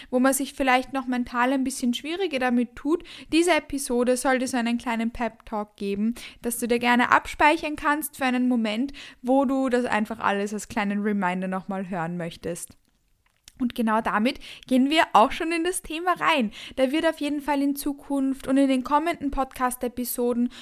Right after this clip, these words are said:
noch einiges mehr dazu kommen. Aber ich dachte mir, es ist einfach mal so ein schöner Starting Point, das mit einem Pep-Talk zu starten,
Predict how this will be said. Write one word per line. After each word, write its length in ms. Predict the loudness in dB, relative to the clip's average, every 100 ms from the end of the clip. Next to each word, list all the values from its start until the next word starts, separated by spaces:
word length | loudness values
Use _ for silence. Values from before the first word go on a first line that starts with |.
| -6
noch 100 | -2
einiges 540 | 2 4 4 2 0 4
mehr 160 | 4 4
dazu 300 | 2 -2 -6
kommen. 340 | 0 2 2 0 -6 -6
Aber 160 | 0 0
ich 80 | 4
dachte 280 | 4 4 0
mir, 140 | 0
es 60 | 0
ist 120 | 2
einfach 300 | 2 2 2
mal 180 | 2 2
so 140 | 2
ein 180 | 0 0
schöner 320 | 2 2 2
Starting 580 | 2 4 4 4 0 2
Point, 340 | 2 2 0
das 100 | -2
mit 140 | -2 -2
einem 200 | -2 -2
Pep-Talk 640 | -4 -6 -2 -2 -2 -4
zu 100 | -6
starten, 520 | 0 2 2 0